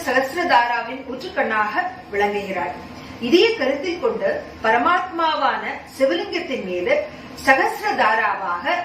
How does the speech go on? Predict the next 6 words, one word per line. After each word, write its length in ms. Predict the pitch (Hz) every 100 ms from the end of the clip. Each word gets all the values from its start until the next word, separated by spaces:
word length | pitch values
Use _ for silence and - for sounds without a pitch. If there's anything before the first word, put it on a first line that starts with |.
| -
அந்த 160 | 233 214
கோமாதானுடைய 920 | 214 262 349 359 359 330 269 240 220 220
அமிர்தமான 800 | - 214 - 202 294 311 381 359
அந்த 140 | 220
பால் 420 | - 214 240 269
வந்து, 400 | 220 208 339 453